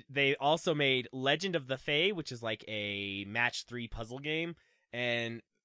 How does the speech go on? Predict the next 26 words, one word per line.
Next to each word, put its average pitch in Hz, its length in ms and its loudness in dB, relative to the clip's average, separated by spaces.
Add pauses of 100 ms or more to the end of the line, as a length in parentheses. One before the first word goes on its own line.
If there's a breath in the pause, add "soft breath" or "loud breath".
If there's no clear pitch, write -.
(160)
Valdis 147 840 2
Story, 127 720 -2
Abyssal 117 360 -10
City, 117 480 -8
which 107 300 -6
is 107 420 -6
a 110 260 -4
Metroidvania 123 840 -6
style 80 340 -12
game. 78 380 -18
It's, - 180 -18 (100)
it 151 140 -6
looked 185 160 -8
really 202 220 -2
interesting. 107 420 -12 (960 soft breath)
So, 214 320 8
Fate 254 180 4
Tactics 247 440 4
is 190 280 4
a 185 260 2
turn-based 240 400 2
strategy 220 400 6
game, 107 360 -8
and 147 400 6
it 175 120 -4
had 202 260 8